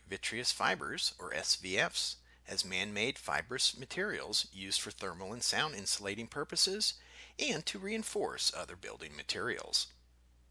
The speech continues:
They consist of inorganic materials that contain aluminum or calcium silicates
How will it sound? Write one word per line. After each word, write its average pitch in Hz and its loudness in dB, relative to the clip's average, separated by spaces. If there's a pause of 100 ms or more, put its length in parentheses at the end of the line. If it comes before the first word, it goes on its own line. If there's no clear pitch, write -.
(120)
They 82 0
consist - 6
of 98 -4
inorganic 98 -4
materials 113 0
that 92 -2
contain 98 -4
aluminum 98 -4
or 98 -6
calcium 104 0
silicates - 0